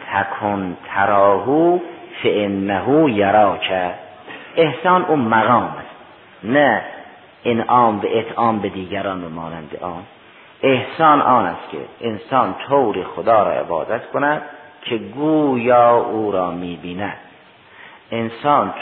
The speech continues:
طور خدا را عبادت کند که گویا او را می‌بیند و بداند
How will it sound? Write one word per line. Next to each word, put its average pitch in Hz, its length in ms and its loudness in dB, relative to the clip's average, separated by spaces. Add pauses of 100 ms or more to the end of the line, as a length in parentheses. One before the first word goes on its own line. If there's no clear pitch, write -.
طور 123 380 2
خدا 110 400 2
را 92 120 2
عبادت 85 560 -2 (180)
کند 135 280 0 (100)
که 101 140 -8
گویا 117 600 -2
او 85 240 -4
را 85 160 -8
می‌بیند 85 720 -6 (1300)
و 135 120 4 (200)
بداند 135 600 6